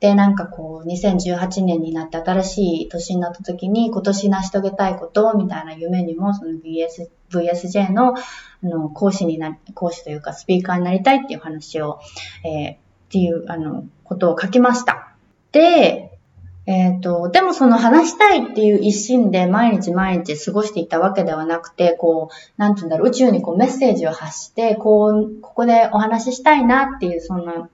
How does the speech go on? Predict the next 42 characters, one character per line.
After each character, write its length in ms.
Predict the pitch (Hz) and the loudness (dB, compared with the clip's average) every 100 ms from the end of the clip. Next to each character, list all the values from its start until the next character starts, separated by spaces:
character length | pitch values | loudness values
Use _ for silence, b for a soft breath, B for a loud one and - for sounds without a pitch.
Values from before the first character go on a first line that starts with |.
| - | 4
イ 80 | |
メ 180 | 202 294 | 6 6
ー 40 | 277 | 4
ジ 140 | 185 | 2
を 200 | 165 165 _ | 0 -2 _
湧 140 | 175 | -2
い 80 | 175 | 0
た 300 | 170 170 165 B B B B _ _ _ _ _ | 0 -2 -2 B B B B _ _ _ _ _
の 180 | 208 214 | 0 4
を 140 | 311 | 6
も 160 | 247 180 | 6 4
う 40 | |
本 160 | 185 208 | 2 0
当 80 | 208 | 0
に 60 | |
な 120 | 208 202 | 0 0
ん 20 | |
か 80 | 175 | 2
メ 120 | 220 | 2
ッ 40 | |
セ 140 | 233 202 | 2 0
ー 100 | 165 | 0
ジ 80 | |
と 100 | - | -4
し 80 | 151 | -10
て 80 | - | -8
送 240 | 156 - | -6 0
っ 40 | 214 | 0
て 180 | 208 208 | 0 0
お 120 | 226 | 0
い 120 | 208 - _ _ _ _ _ | -4 -8 _ _ _ _ _
た 100 | - | -4
だ 180 | 175 170 175 | 0 2 4
け 140 | 240 | 2
で、 360 | 233 349 302 - B B - | 4 4 4 0 B B -12
そ 160 | - | -2
れ 140 | 269 294 | 0 2
以 60 | |
後 220 | 311 262 208 | 4 4 6
は 220 | 247 262 | 6 6
そ 160 | 254 | 4
の 380 | 190 175 156 - | 0 0 -2 -6